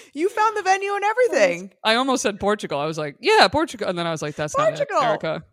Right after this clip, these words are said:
Speaker 1: That's
Speaker 2: That's
Speaker 1: not
Speaker 2: it." Yeah, I did
Speaker 1: it.
Speaker 2: find the venue. Anyway, we're doing a live show <laughs> January twentieth. Uh,
Speaker 1: It's
Speaker 2: Saturday
Speaker 1: Saturday,
Speaker 2: at
Speaker 1: January twentieth.
Speaker 2: in New York, uh, at this place called Sesh Comedy. They have a new room. It's a great room, perfect for podcasts. We could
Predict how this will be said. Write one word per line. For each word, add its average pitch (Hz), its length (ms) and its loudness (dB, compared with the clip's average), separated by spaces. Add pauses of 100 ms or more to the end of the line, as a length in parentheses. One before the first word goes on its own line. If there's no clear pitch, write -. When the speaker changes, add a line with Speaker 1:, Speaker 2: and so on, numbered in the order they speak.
(120)
Speaker 1:
That's 202 100 -10
Speaker 2:
That's 196 200 -4
Speaker 1:
not 185 100 -4
Speaker 2:
it." - 60 -14
Yeah, 269 240 2
I 262 100 0
did 320 140 -2
Speaker 1:
it. - 20 -14
Speaker 2:
find 170 160 -2
the 165 60 -14
venue. 165 280 -8 (320)
Anyway, 214 360 0
we're 320 100 -4
doing 349 140 -2
a 392 40 -4
live 392 200 -4
show 175 240 -4 (120)
<laughs> - 100 -8
January 359 380 -4
twentieth. 214 440 -6 (540)
Uh, - 160 -6 (640)
Speaker 1:
It's - 120 -20
Speaker 2:
Saturday 285 220 -4
Speaker 1:
Saturday, 220 320 4
Speaker 2:
at 277 60 -6
Speaker 1:
January 277 420 -2
twentieth. 190 640 -4 (760)
Speaker 2:
in 185 120 -6
New 262 80 -2
York, 165 360 -2 (480)
uh, 143 460 -6
at 170 120 -10
this 165 100 -14
place 185 160 -8
called 156 180 -10
Sesh 226 260 -4
Comedy. 139 420 -6
They 160 80 -8
have 143 120 -6
a 139 40 -6
new 170 260 -8
room. 143 380 -8 (240)
It's - 120 -18
a - 80 -20
great 170 440 -8
room, 156 340 -12 (260)
perfect 180 280 -4
for 156 340 -6
podcasts. 175 480 -4
We 156 60 -14
could 147 120 -16